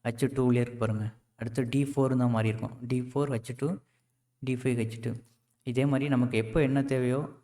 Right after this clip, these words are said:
அ, அந்த ரெஃபரன்ஸ் வந்து இப்ப ஜி எஸ் டி இல்லாம இப்ப எம்ப்ளாயியோட போனஸ் ஒரு பத்து பர்சன்டேஜ் ஆட் பண்றாங்க எம்ப்ளாயிக்கு அப்படின்னா,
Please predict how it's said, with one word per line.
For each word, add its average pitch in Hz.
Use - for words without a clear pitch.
அ, 120
அந்த 117
ரெஃபரன்ஸ் 123
வந்து 123
இப்ப 123
ஜி 135
எஸ் 147
டி 139
இல்லாம 131
இப்ப 139
எம்ப்ளாயியோட 127
போனஸ் 131
ஒரு 117
பத்து 120
பர்சன்டேஜ் 120
ஆட் 117
பண்றாங்க 117
எம்ப்ளாயிக்கு 117
அப்படின்னா, 120